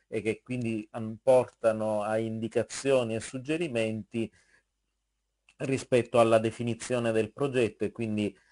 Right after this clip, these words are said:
alle diverse aree, eh, di, eh, di cui si compone, quindi dal contesto alla definizione degli obiettivi, eh, piuttosto, eh, all'articolazione vera e propria,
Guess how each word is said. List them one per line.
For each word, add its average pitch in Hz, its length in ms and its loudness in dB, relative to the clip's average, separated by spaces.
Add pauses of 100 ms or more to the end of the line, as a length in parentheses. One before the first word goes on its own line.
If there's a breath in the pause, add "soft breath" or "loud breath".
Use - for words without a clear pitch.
alle 107 280 4
diverse 104 1400 4
aree, 107 640 2 (260 soft breath)
eh, 104 180 -2
di, 107 420 -2
eh, 101 640 0
di 98 320 -10
cui 110 140 -4
si 98 120 -12
compone, 104 600 0
quindi 101 200 -6
dal 101 200 0
contesto 107 920 0
alla 101 220 2
definizione 104 640 -6
degli 101 180 -2
obiettivi, 104 880 -2 (300 soft breath)
eh, 104 180 2
piuttosto, 104 580 -2 (120)
eh, 104 260 -2 (180)
all'articolazione 113 1080 0
vera 107 200 4
e - 60 -4
propria, 104 640 2